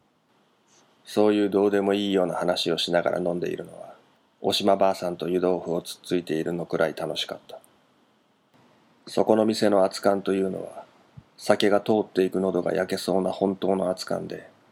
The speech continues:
またそうしなければ飲めないほどの辛口でもあったから、酔うよりも先にその熱いのと、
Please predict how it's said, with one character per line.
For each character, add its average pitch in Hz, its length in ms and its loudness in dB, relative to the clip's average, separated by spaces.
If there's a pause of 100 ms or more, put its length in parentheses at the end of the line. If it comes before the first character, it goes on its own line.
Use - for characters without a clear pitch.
(420)
ま 92 120 2
た - 120 -2
そ 95 160 0
う 92 60 0
し 98 100 -2
な 92 100 4
け 92 100 -2
れ 90 80 0
ば 82 140 -2
飲 92 120 -2
め 92 80 0
な 90 120 2
い 73 60 -4
ほ 85 120 -8
ど 82 100 -4
の 78 80 -8
辛 85 280 -2
口 - 220 -10
で 82 100 -4
も 78 100 -8
あ - 60 -6
っ - 80 -20
た - 100 -8
か - 80 -10
ら、 - 200 -14 (1000)
酔 98 220 4
う 92 60 2
よ 85 100 0
り 85 80 -4
も 87 120 -6
先 87 220 -8
に 87 100 -6
そ - 140 -2
の 90 180 0
熱 - 220 -4
い 90 60 0
の 80 100 -10
と、 - 160 -14